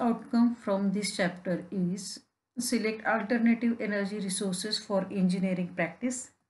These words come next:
Learning outcome or unit outcomes are list various natural resources,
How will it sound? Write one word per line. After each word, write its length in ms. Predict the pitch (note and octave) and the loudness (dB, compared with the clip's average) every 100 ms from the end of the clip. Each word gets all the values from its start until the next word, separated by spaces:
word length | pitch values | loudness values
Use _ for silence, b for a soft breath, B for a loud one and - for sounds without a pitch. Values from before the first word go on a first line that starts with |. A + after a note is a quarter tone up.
| _ _ _ _ _ _ _ _ _ _ _ _ | _ _ _ _ _ _ _ _ _ _ _ _
Learning 400 | G#3+ A3+ A#3 B3+ | 4 8 10 8
outcome 560 | A#3 G#3+ - A3+ A3 - | 6 2 0 -2 -2 0
or 200 | A3+ A#3+ | 4 6
unit 380 | G#3 G#3 G3 F#3+ | 4 0 -2 0
outcomes 600 | F#3 F3 - F#3 F3+ F3 | 0 0 -2 0 0 0
are 440 | - - D#3+ D#3+ C4 - _ _ _ _ _ _ _ _ _ _ - | -4 -2 0 0 -4 -12 _ _ _ _ _ _ _ _ _ _ -8
list 300 | G#3 A#3 - | 2 2 2
various 400 | G#3 G#3+ A3 A#3 | -2 0 0 2
natural 460 | G#3+ G3 - G3+ | 2 0 0 0
resources, 760 | F#3 F#3 F#3+ F3 - G#3+ A#3 | 0 -2 -2 -4 -4 -6 -6